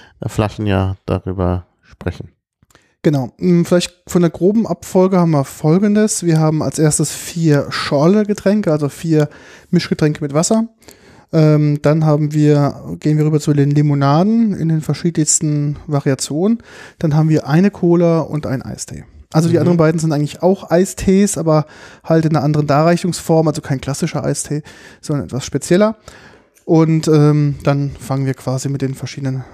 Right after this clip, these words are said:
Speaker 2: ähm, Geschichten an.
Speaker 1: Ja, aber wenn du sagst Schorle, das steht hier eigentlich nicht drauf. Also das, also wenn ich das hier richtig sehe,
Speaker 2: Sind das keine Schorle?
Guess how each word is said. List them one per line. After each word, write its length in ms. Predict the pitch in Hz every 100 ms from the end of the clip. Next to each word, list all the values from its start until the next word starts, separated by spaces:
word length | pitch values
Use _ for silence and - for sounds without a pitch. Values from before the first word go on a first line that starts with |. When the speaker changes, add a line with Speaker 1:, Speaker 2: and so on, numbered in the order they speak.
| -
Speaker 2:
ähm, 260 | 135 131 127
Geschichten 360 | 123 - 113
an. 160 | 117 131 - - - _
Speaker 1:
Ja, 220 | 180 196 151
aber 400 | 127 120 117 117
wenn 80 | 123
du 100 | 123
sagst 240 | 120 113
Schorle, 760 | - - 139 233 147 127 254 - -
das 140 | 104
steht 200 | - 110
hier 120 | 95
eigentlich 240 | 82 107 180
nicht 140 | -
drauf. 340 | - - 101
Also 180 | 92 101
das, 240 | 107 104 101
also 280 | 104 107 101 98
wenn 100 | 101
ich 80 | 104
das 160 | 101
hier 140 | 101 95
richtig 260 | 151 185 175
sehe, 300 | 190 208 226 -
Speaker 2:
Sind 160 | - 135
das 80 | -
keine 300 | 165 262 262
Schorle? 400 | - - 214